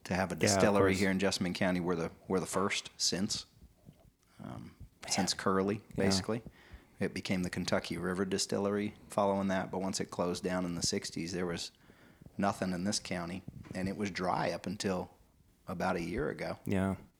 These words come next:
Speaker 1: And so we, there, when we went to get the approval for the distillery, we discovered there was no ordinance, so we had to,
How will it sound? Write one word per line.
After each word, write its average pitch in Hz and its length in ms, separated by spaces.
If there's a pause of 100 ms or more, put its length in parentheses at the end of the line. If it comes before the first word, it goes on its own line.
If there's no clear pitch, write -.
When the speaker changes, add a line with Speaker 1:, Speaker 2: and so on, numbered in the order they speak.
(240)
Speaker 1:
And 90 180
so 95 220
we, 92 220 (420)
there, 113 160
when 107 300
we 107 80
went 107 240
to 101 320
get 117 160
the 110 80
approval 127 440
for 117 120
the 104 100
distillery, 117 560
we 107 120
discovered 104 420
there 101 100
was 101 140
no 104 120
ordinance, 98 580 (480)
so 90 200
we 90 80
had - 240
to, 101 160